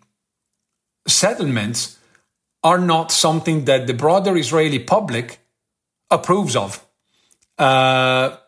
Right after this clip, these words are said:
but again, th-, this is, this, I think this is go down, goes down to, to the, to the complexity of the way in which the Israeli political system works.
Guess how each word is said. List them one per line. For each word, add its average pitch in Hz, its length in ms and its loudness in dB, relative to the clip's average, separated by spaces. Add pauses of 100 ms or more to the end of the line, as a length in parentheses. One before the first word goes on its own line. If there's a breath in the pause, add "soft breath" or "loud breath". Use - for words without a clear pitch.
(160)
but 175 500 -2 (720 soft breath)
again, 139 480 -2 (760)
th-, 151 140 -4
this 202 260 -2
is, - 200 -6
this, 175 320 -2 (400 loud breath)
I 190 80 2
think 214 180 0
this 208 140 -2
is 180 80 -2
go 180 160 0
down, 180 360 0 (200)
goes 156 160 0
down 185 180 0
to, 160 80 -4
to - 160 -6
the, 143 120 -8
to - 180 -4
the 151 80 -2
complexity 165 580 0
of 135 320 0
the 135 80 0
way 156 240 2
in 143 300 -2
which 147 260 0
the 143 80 -2
Israeli 143 300 0
political 139 420 0
system 127 460 -2
works. 123 440 0